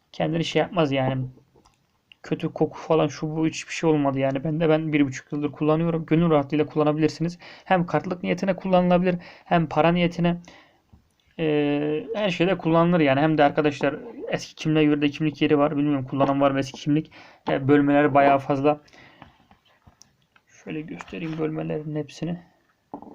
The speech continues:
Şöyle küçük küçük bölmeleri var.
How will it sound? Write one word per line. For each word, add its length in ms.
Şöyle 380
küçük 220
küçük 260
bölmeleri 420
var. 140